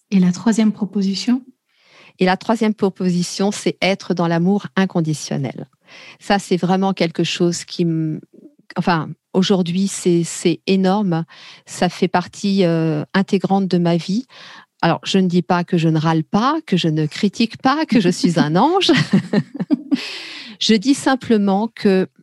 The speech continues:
Speaker 2: j'essaye toujours d'accueillir l'autre comme il est, avec ce qu'il est. Voilà. Alors, je vais vous donner mon petit mantra. C'est ce que
Speaker 1: Mhm.
Speaker 2: j'appelle le mantra du pardon. C'est « je fais du mieux que je peux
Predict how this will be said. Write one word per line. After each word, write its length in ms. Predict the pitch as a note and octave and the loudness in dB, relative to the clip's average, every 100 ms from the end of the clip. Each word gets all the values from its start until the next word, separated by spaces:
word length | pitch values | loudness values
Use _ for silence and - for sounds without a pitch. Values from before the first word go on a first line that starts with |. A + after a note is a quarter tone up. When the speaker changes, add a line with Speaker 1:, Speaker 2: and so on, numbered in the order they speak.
| _ _ | _ _
Speaker 2:
j'essaye 400 | - A3 - A#3 | 0 0 2 0
toujours 400 | - A#3 B3 A#3 | 0 0 2 2
d'accueillir 840 | G3+ G3+ - G3+ F#3+ A3 A#3+ G#3+ F3+ - | 2 0 0 0 0 0 2 0 -2 0
l'autre 680 | F3+ G3 A3+ B3 - E3+ - - | 4 4 2 -2 -2 -4 -4 -2
comme 220 | B3+ A3+ | 0 2
il 160 | G#3+ F#3+ | 2 2
est, 180 | F#3+ - - - - - - G3 | 0 -6 -20 -20 -18 -20 -6 -2
avec 240 | G#3+ A#3+ | 0 0
ce 100 | - | -4
qu'il 240 | - G3+ G3 | -4 -2 0
est. 300 | F#3 A#3+ - _ | 0 -2 -8 _
Voilà. 300 | F#3 E3 C3+ - - - | -2 0 -2 -10 -16 -2
Alors, 220 | F#3+ G3 - | 2 2 0
je 80 | F#3 | 0
vais 60 | G#3+ | 0
vous 300 | A#3 A#3 - | 2 2 0
donner 360 | G3 G#3 A#3 B3+ | -2 0 2 2
mon 140 | G3 | 2
petit 200 | F#3+ - | 0 0
mantra. 540 | G3+ G3 - - F3+ A3+ | 2 2 -2 -2 -2 -4
C'est 280 | - - F3 | -10 -2 2
ce 80 | G3 | 4
que 60 | |
Speaker 1:
Mhm. 60 | G3 | 6
Speaker 2:
j'appelle 320 | F#3 G#3+ G#3 | 4 4 2
le 80 | F3+ | 4
mantra 440 | F#3 G3 - G#3 | 2 0 -2 0
du 140 | G3 F#3+ | 0 0
pardon. 560 | G3 F3+ F3+ F3+ G#3 - - - - - | 0 0 0 0 -2 -6 -16 -20 -20 -20
C'est « 360 | - - A3 A#3+ _ | -10 0 0 0 _
je 180 | F3 G#3 | -2 0
fais 320 | - - A#3+ | -2 0 0
du 140 | G3 F#3 | 2 2
mieux 220 | G3 A#3+ | 2 2
que 120 | A3+ | 2
je 120 | G3+ | 0
peux 360 | F#3+ - F3+ G#3+ | -2 0 0 0